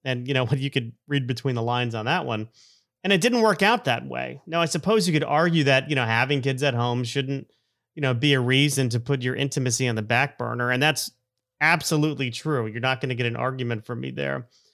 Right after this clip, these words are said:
But then again, you know, having three eighteen-year-olds screaming about where the controller to the Fire Stick is, you know, can be a mood killer. You know, I'm, I'm j-, just saying. Anyway, the point is, we can choose to look at,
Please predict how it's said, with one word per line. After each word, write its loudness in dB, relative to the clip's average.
But 4
then 6
again, 4
you 4
know, 4
having 2
three 0
eighteen-year-olds 0
screaming 0
about 0
where 2
the -2
controller -2
to -2
the -6
Fire 0
Stick -8
is, -6
you -2
know, -4
can 0
be 2
a 2
mood -2
killer. -10
You -14
know, -6
I'm, -8
I'm -10
j-, -20
just -8
saying. -10
Anyway, 4
the 4
point 4
is, 2
we 4
can 4
choose 2
to -2
look 0
at, 4